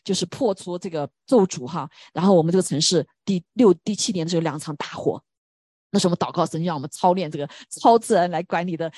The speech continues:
能力哈。所以那些下雨的，那个云来了以后，它没有，还没有下哦，神说：“你这样祷告，奉耶稣名宣告，这个云啊，你要为什么？为耶和华效劳，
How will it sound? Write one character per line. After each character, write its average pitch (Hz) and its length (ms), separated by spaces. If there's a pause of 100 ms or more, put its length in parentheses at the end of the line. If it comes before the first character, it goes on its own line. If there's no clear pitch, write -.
(200)
能 196 280
力 247 160
哈。 180 240 (180)
所 247 140
以 226 40
那 240 120
些 262 220
下 - 260
雨 240 100
的， 220 380
那 233 80
个 233 80
云 240 220
来 240 180
了 285 100
以 254 80
后， 269 200
它 254 160
没 254 100
有， 247 180 (120)
还 240 80
没 254 80
有 240 40
下 214 240
哦， 208 80
神 220 240
说 262 140
：“你 294 80
这 - 80
样 359 100
祷 247 140
告， 277 200
奉 330 200
耶 339 140
稣 - 80
名 302 100
宣 320 220
告， 302 200 (200)
这 320 80
个 330 40
云 269 320
啊， 302 180
你 254 120
要 302 140
为 330 160
什 277 100
么？ 269 180 (280)
为 339 100
耶 370 180
和 403 100
华 359 100
效 415 300
劳， 254 440